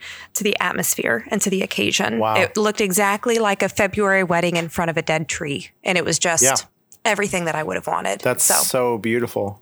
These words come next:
Speaker 2: Now, I wasn't able to attend, obviously, so I do appreciate the,
Speaker 1: Mm-hmm.
Speaker 2: um,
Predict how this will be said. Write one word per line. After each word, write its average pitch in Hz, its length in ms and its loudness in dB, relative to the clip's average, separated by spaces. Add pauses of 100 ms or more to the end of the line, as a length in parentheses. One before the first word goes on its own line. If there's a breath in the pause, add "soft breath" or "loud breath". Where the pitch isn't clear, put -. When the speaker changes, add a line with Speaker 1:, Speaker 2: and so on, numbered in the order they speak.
Speaker 2:
Now, 147 280 0
I 131 140 2
wasn't 185 280 2
able 143 140 0
to 123 80 2
attend, 110 640 -2
obviously, 107 460 0
so 117 140 0
I 113 60 2
do 117 140 0
appreciate 113 580 0
the, 104 300 0
Speaker 1:
Mm-hmm. - 120 -8
Speaker 2:
um, 101 380 -4